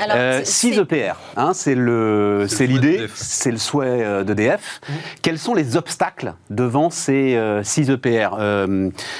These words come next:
Speaker 2: Benjamin, je, alors, je vais commencer par, euh, cette, ce fameux sujet de compétence, puisque, euh, la dernière fois, euh, la dernière émission qu'on avait faite sur les prix de l'électricité avec toi, euh, Nicolas, on avait
Speaker 3: Mhm.
Speaker 2: parlé de ces fameuses soudures,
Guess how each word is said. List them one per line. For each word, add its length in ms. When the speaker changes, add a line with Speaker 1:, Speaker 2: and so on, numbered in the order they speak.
Speaker 2:
Benjamin, 400
je, 100
alors, 300
je 140
vais 200
commencer 440
par, 440
euh, 480
cette, 200
ce 160
fameux 240
sujet 240
de 80
compétence, 760
puisque, 260
euh, 560
la 100
dernière 340
fois, 360
euh, 280
la 120
dernière 300
émission 280
qu'on 120
avait 140
faite 180
sur 100
les 80
prix 140
de 40
l'électricité 600
avec 180
toi, 260
euh, 140
Nicolas, 420
on 80
avait 100
Speaker 3:
Mhm. 60
Speaker 2:
parlé 220
de 60
ces 80
fameuses 280
soudures, 580